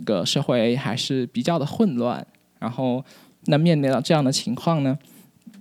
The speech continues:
拜登就火速地出-，出台了这样一个方案。这个方案其实出台得非常的早，大概是在三月份就给出了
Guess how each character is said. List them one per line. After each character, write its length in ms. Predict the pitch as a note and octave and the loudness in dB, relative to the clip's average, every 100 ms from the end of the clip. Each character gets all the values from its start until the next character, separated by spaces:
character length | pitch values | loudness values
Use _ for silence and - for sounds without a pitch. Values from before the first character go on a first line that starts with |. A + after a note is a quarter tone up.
| - - | -6 0
拜 140 | C#3 | 2
登 160 | C#3+ C#3+ | 2 2
就 120 | C3+ | 0
火 160 | B2+ | 0
速 160 | - D3 | -2 0
地 120 | B2 | -2
出-， 420 | - - D3 D3 - | -6 -4 -2 -4 -8
出 220 | - - E3 | -4 0 0
台 240 | - - | -2 -6
了 100 | B2 | -6
这 120 | C#3+ | -4
样 120 | C3 | -4
一 60 | G#2+ | -4
个 100 | A#2+ | -6
方 240 | A#2+ C3+ | -4 -2
案。 160 | D3+ A2 - | -2 -4 -4
这 100 | G3 | -2
个 80 | F3+ | 2
方 160 | F3+ F#3+ | 4 4
案 160 | E3 | 2
其 140 | - C3 | 0 0
实 200 | C3+ D3 - - - - | 0 -2 -6 -20 -14 -10
出 160 | - E3 | -6 -6
台 180 | C3+ A2+ | -4 -2
得 300 | A#2 A2+ B2 | 0 0 -2
非 140 | D3 | -2
常 100 | D3+ | -4
的 60 | D#3+ | -4
早， 240 | - - _ _ _ | -6 -8 _ _ _
大 80 | - | -6
概 140 | E3+ D#3+ | -4 -4
是 180 | - | -4
在 300 | C#3 C#3 C3 | -4 -4 -4
三 180 | D3 F3 | -2 -2
月 80 | F#3+ | -2
份 260 | C#3 A#2 B2+ | -4 -6 -6
就 320 | C3 A#2+ A#2+ _ _ _ _ - | -8 -8 -10 _ _ _ _ -8
给 160 | A2 | -8
出 240 | - - C3 | -8 -6 -4
了 240 | A#2+ | -4